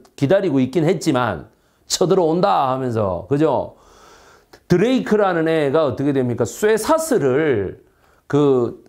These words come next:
스페인 무적함대가 서로 이렇게 떨어지지 않기 위해서 쇠사슬을 강하게 묶어갖고 서로 이렇게 온다는 걸 알았기 때문에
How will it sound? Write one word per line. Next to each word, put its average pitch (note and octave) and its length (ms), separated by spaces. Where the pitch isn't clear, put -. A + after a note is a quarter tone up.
스페인 G#3 540
무적함대가 D3+ 640
서로 F3+ 600
이렇게 B2+ 380
떨어지지 E3 500
않기 D3 300
위해서 A2+ 240
쇠사슬을 G3+ 880
강하게 G3+ 440
묶어갖고 D3+ 600
서로 C3 300
이렇게 B2+ 160
온다는 E3 500
걸 A2 120
알았기 C3 420
때문에 D2+ 400